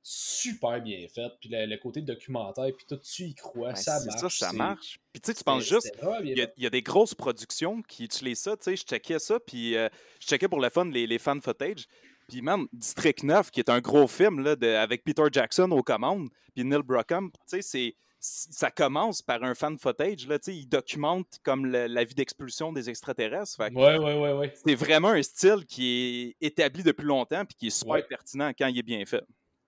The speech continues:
Speaker 1: Ouais, quand il est bien fait, c'est ça, parce que je, je trouve que depuis que ça a commencé, on abuse beaucoup de ce style-là. Euh, il y a
Speaker 2: Mhm.
Speaker 1: des mardes, mais on... je sais pas, moi j'a-, j'adore ce style-là, j'adore ça quand c'est bien fait.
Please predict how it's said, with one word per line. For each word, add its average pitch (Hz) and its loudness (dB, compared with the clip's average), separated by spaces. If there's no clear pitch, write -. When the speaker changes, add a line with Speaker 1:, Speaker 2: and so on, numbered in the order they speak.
Speaker 1:
Ouais, 160 10
quand 143 0
il 185 0
est - 2
bien 147 2
fait, 156 -2
c'est 107 -12
ça, 139 -4
parce 101 -14
que 98 -6
je, - -8
je - -16
trouve 160 -2
que 143 -2
depuis 127 -2
que 139 -10
ça 131 -2
a 113 -2
commencé, 113 -4
on 120 -4
abuse 120 -6
beaucoup 135 -10
de 156 -2
ce 139 -4
style-là. 120 -6
Euh, 151 0
il 120 -4
y 120 0
a 127 2
Speaker 2:
Mhm. 123 -6
Speaker 1:
des 123 -4
mardes, 135 0
mais 104 -6
on... 104 -8
je 147 -10
sais 156 -8
pas, - -18
moi 117 -14
j'a-, 104 -6
j'adore 107 -2
ce 98 -16
style-là, - -18
j'adore 113 -8
ça 131 -10
quand 101 -12
c'est 127 -18
bien 101 -20
fait. - -20